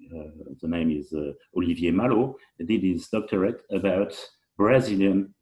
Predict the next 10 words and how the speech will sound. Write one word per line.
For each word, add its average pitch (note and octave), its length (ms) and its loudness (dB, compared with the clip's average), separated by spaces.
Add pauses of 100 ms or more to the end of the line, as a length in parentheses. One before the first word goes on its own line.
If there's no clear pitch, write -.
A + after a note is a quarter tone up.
history. F#2 440 -2 (640)
And F#2+ 460 2
he F#2+ 120 -6
discovered A#2 680 2 (180)
some F#2 520 -2 (380)
that, F2 360 0
uh, D#2+ 200 -2
in E2+ 300 -4 (140)
eight, B2 280 -4
the, F2+ 100 -8